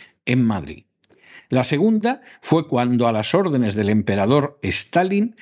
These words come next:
formaron los batallones Dąbrowski, Palafox y Mickiewicz,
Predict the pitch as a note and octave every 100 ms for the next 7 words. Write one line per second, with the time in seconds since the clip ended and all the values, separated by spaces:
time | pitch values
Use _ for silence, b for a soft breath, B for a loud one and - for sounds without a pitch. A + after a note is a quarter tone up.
0 | B B - C3 C3 F#3 G3 F3 A2 A2
1 | F3 D#3 C#3 D3+ D#3+ D#3+ - G#2+ - A2+
2 | E3+ - - E3+ G3 - G2+ F#2 - D#3+
3 | A#2+ - _ E3+ F3 F#2+ - D#3 E3 D#3
4 | D3+